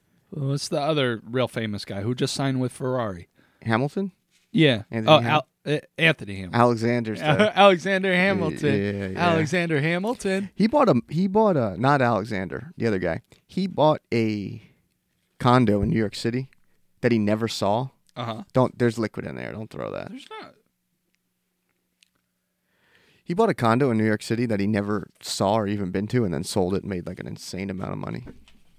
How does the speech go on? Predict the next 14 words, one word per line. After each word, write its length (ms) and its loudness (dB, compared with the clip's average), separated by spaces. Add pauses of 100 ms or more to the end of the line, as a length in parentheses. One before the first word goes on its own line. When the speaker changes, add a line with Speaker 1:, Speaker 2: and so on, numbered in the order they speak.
(220)
Speaker 1:
Love 220 -2
it. 200 0 (120)
Speaker 2:
That's 120 -6
the 120 -4
move, 300 0
dude. 200 -8 (320)
Speaker 1:
I 100 0
fantasize 640 0
sometimes. 560 -4
I 140 -4
see 220 -4
those 220 -2
fucking, 460 -6
like, 400 -2